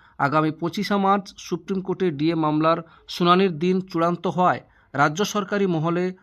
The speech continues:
তৎপরতাও শুরু হয়েছে। এই মামলায় রাজ্য সরকারের পক্ষে দিল্লিতে যে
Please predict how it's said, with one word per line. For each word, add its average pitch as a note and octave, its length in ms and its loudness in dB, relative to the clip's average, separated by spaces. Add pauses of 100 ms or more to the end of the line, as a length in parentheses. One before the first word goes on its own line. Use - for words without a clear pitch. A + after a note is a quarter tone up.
(160)
তৎপরতাও E3+ 640 -4
শুরু C#3 240 -8
হয়েছে। A#2 320 -8 (460)
এই E3+ 160 2
মামলায় D#3+ 460 2 (240)
রাজ্য D3+ 360 0
সরকারের G3+ 500 -2
পক্ষে D3+ 400 -6 (140)
দিল্লিতে F3 540 -2
যে D#3+ 140 -2